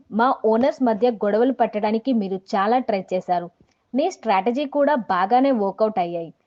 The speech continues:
కానీ మా మధ్య గొడవలు జరిగినా సరే, ఓనర్స్‌గా మేమంతా యూనిటీగానే ఉన్నాం. కానీ మీరు గొడవలు పెట్టడానికి చూస్తూనే ఉన్నారు. ఈ రోజు కూడా అదే చేశారు అంటూ కొన్ని ఎగ్జాంపుల్స్ చెప్పాడు మనీష్. నేను సేవ్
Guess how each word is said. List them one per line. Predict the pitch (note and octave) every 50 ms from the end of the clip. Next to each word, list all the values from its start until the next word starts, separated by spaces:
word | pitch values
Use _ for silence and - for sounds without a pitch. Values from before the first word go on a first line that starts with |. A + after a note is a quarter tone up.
| _ _ _ _ _ -
కానీ | A3 G#3 G#3 G3+ G3+ G3+ G#3+ _ _ _ -
మా | G#3 A3 A#3+
మధ్య | B3+ B3+ B3 A#3+ A3 D4 D4+
గొడవలు | A#3+ A3 G#3 G3+ A3 A#3+ C4+ C4+ C#4+
జరిగినా | A3+ A#3 A3 G3+ G3 A3+ A#3+ B3+ C4
సరే, | C4 - G#3+ F#3 F3 E3+ - _ _ _ _ G#3
ఓనర్స్‌గా | G#3+ A#3 B3+ C#4 C#4+ C#4 - - C4+ C4+
మేమంతా | B3+ A#3 G#3 G3+ G3+ G3 G3+ G3+ - B3 B3 B3 F#3
యూనిటీగానే | E3+ G#3+ A3+ A#3+ B3 A#3 C4+ B3+ A3+ A#3 A3 A#3+ B3+
ఉన్నాం. | A#3+ G#3+ G3 F#3+ F#3 F3+ F3 E3 - - - _ _ - - -
కానీ | C4+ B3+ C#4 D4+ E4+ E4
మీరు | C#4+ B3+ B3 B3+ B3+
గొడవలు | G3+ G#3 G3+ G3 A3 A#3+ C4 C#4
పెట్టడానికి | A#3+ - A#3 A3+ B3 A#3+ B3 B3 B3+ B3+ B3+ C#4 - -
చూస్తూనే | - A3 G#3+ B3 B3 B3+ _ - B3+ B3 C4 C#4
ఉన్నారు. | C4 A3+ G3+ G3 F#3 F3+ F3 F3+ - _ _ _ _ _
ఈ | - A#3+ C#4+ D#4+
రోజు | D#4+ E4+ F4 D4 E4+
కూడా | C#4 - D4 D4 C#4+ D4+ - - -
అదే | G#3 G3 F#3+ A#3+ C4+
చేశారు | C4 A#3+ G#3+ G#3 - A3 G3 F#3+ F#3+ - -
అంటూ | G3 G#3 G#3+ G#3+ -
కొన్ని | C4+ B3 A3+ A3 - - -
ఎగ్జాంపుల్స్ | G#3+ G#3 F#3+ - B3+ B3+ C4+ C4+ C#4 C#4 C4+ -
చెప్పాడు | - A3 G3+ - - F#3+ F#3+ A3+ D#4
మనీష్. | D#4 C4 G#3+ F#3+ F#3 F#3 E3+ - _ _ _ _ _ _ _ _ -
నేను | A3+ B3+ D4 E4 F4+
సేవ్ | F4 - - A#3+ A#3+ C4+